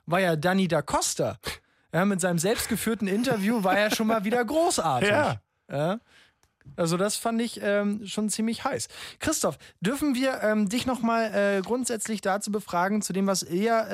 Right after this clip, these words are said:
Speaker 1: äh, meinte, was wünschst du dir vom Fußball?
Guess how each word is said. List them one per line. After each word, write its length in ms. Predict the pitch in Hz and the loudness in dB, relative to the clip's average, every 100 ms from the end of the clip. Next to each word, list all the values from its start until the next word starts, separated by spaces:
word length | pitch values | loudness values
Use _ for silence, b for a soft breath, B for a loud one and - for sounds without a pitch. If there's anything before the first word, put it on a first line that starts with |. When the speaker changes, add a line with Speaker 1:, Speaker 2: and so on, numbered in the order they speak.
| 196 | 0
Speaker 1:
äh, 40 | |
meinte, 360 | 190 190 202 180 | 2 0 0 0
was 320 | 180 233 175 | 0 0 -2
wünschst 360 | 170 240 - - | -2 -2 -2 -4
du 80 | 208 | -2
dir 340 | 180 208 233 b b b _ | 0 0 -2 b b b _
vom 260 | - 208 | -2 0
Fußball? 800 | 208 - 254 - - 131 113 113 | 0 0 0 0 0 0 0 -2